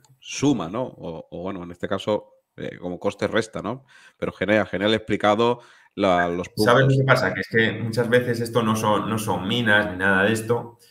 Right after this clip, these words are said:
Speaker 2: Entonces, estos cálculos que se hacen muchas veces de las reservas y tal son, eh, son bastante artificiales, son, están hechos
Speaker 1: Claro.
Speaker 2: en base a estudios. Eh. Luego, la realidad es que el activo produce más, eh,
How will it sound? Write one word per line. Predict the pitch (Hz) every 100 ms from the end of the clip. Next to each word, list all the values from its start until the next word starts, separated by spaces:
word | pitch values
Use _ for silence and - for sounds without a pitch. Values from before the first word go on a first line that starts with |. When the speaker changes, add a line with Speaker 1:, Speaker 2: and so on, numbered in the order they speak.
| _ -
Speaker 2:
Entonces, | 95 123
estos | 127 135
cálculos | 135 131 135 120
que | 117
se | 117
hacen | 117 117
muchas | 110 117
veces | 117 95 85
de | 90
las | 87 87 - - -
reservas | 95 - 123 127 123 120
y | 113
tal | 135 135 - - _ _ _
son, | - - 110 117 104 104
eh, | 104 -
son | 104
bastante | 107 104 110
artificiales, | 101 - 87 - 139 127 127 -
son, | 95 92
están | - 107
hechos | 98 98
Speaker 1:
Claro. | 92
Speaker 2:
en |
base | 90 90
a |
estudios. | - - 127 110 110 113 110
Eh. | 87 82 78 - _ _ _ _ _ _ _ _ _ -
Luego, | 92
la | 117 117
realidad | 120 117 113 123 117
es | 104
que | - 101 98 98 95 -
el | 90
activo | - 101 95 -
produce | 92 87 87 107
más, | 98 98 101 101 - _ _ _ _ _ -
eh, | 92 90 87 87 82 - -